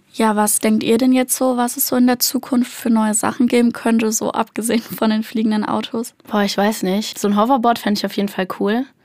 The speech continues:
Speaker 2: Sonst denke ich, dass natürlich viel darauf gesetzt wird, dass alle Autos ohne Verbrenner fahren. Ja, und vielleicht,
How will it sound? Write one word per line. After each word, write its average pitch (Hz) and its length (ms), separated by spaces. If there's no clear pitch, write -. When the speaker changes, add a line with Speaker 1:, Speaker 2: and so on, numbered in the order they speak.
Speaker 2:
Sonst 214 1000
denke 208 320
ich, - 140
dass 196 420
natürlich 202 380
viel 196 320
darauf 190 320
gesetzt 185 440
wird, 185 420
dass 185 300
alle 190 260
Autos 185 520
ohne 208 220
Verbrenner 202 500
fahren. 233 520
Ja, 208 280
und 208 100
vielleicht, 196 640